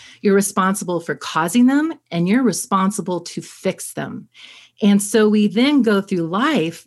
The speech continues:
assuming that responsibility. If someone is upset or they're angry, we say, "What did I do?" We personalize. Personalizing things is one of the, the outcomes of shame. And so we'll assume responsibility to fix problems,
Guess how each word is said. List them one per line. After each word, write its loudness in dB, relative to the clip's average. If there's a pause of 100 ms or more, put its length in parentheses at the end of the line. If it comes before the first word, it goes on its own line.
(160)
assuming 0
that -6
responsibility. -4 (280)
If -6
someone 2
is -4
upset -4
or -4
they're -8
angry, 2
we 2
say, -4 (240)
"What -2
did -2
I -2
do?" -4
We -8
personalize. -2 (140)
Personalizing 0
things -2
is -6
one -4
of -6
the, -6 (320)
the -6
outcomes -2
of -12
shame. -10 (340)
And 2
so 2
we'll 0
assume 2
responsibility -4
to -6
fix -4
problems, -2